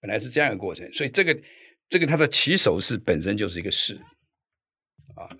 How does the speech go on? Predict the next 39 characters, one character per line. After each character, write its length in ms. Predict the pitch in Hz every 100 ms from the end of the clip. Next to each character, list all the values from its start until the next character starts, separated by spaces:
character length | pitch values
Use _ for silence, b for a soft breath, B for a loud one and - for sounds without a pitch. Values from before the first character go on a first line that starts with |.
| _ _
这 120 | 127
个 60 | 104
势 280 | - 104
就 160 | 87 90
是 380 | - 90 69 - _ _ _ _ _ _ _ _ _ _
投 200 | - 87
资 180 | 110 104
者 120 | 76
他 200 | 82 80
一 40 |
个 80 | 80
获 220 | - 98
利 140 | 82 71
机 180 | 80
会。 320 | 71 - - _ _ _ _ _ _ _ _ _ 80 - _ _ _ _ _ _ _ _ -
那 120 | 143
可 120 | 123
是 120 | 113
后 180 | 165 202
来 340 | 139 104 - B B B B B _ _
像 260 | - - 120 110
这 200 | - 160
样 220 | 139 117
一 120 | 101
个 280 | 95 90 - _ _
案 180 | 113 90
子， 160 | - - _ _ _ _ _ _
啊， 160 | 82 - - -
民 200 | 101 117
间 140 | 131
也 100 | 104
投 200 | - 104
资 160 | 110 117
了， 280 | 104 - _ _ _ _ _ _
可 120 | 95
是 80 | 104
在 120 | 113
投 240 | 113 110
资 200 | 117 127